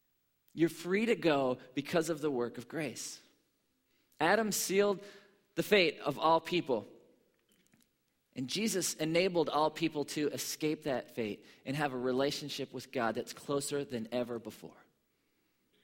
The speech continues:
On Adam's side, sin reigns. On Jesus' side, grace reigns. The grace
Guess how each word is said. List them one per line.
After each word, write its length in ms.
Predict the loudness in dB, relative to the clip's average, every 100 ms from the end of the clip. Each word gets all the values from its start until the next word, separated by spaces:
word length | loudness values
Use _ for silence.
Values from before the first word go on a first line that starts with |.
| _ _ _ _ _ _ _ _ -20 _ _ _ _ _ _
On 180 | 0 2
Adam's 460 | 4 4 4 2 -2
side, 500 | 0 4 4 2 -2 -12 -20 _
sin 600 | -10 -6 -2 0 0 -4 -10 -18 _ _ -4
reigns. 560 | -2 -2 -4 -10 -14 -16 _ _ _ _ _ _ _ _ _ _ _ _ _ -10 -4
On 240 | -2 -2
Jesus' 460 | -2 -2 0 -2 -2
side, 460 | -2 0 -2 -4 -10 -20 _ _ _ _ _ _ _
grace 640 | -10 -4 -4 -4 -6 -10 -14 _ _ _ _ _ -16
reigns. 460 | -16 -16 -20 -20 _ _ _ _ _ _ _ _ _ _ _ _ _ _ _ _ _ _ _
The 80 | -6
grace 720 | -6 -2 0 2 0 -4 -8